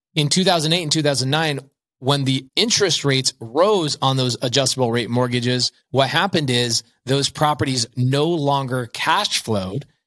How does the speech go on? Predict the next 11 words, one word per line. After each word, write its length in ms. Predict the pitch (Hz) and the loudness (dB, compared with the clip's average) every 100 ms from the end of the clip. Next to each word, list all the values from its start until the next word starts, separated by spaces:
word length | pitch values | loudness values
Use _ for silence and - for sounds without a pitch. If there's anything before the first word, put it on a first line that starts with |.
| _ | _
and 240 | 139 135 143 | -2 0 0
now 400 | 160 175 165 - | 2 0 0 -2
my 300 | 135 131 113 - - | -2 -2 -4 -10 -4
colleagues 680 | 156 202 220 110 123 - - _ _ | 2 2 0 -4 -2 -4 -4 _ _
were 160 | 123 143 | -2 0
now 260 | 139 139 | 0 -2
hemorrhaging 680 | 123 - 180 190 160 120 123 | -2 -2 0 2 0 0 -2
money 400 | 117 156 156 123 | 0 0 0 -4
on 240 | - 123 - - | -4 -6 -6 0
every 360 | 156 143 143 | 0 0 -4
property, 600 | 120 147 175 147 117 113 | -2 -2 0 -2 -4 -6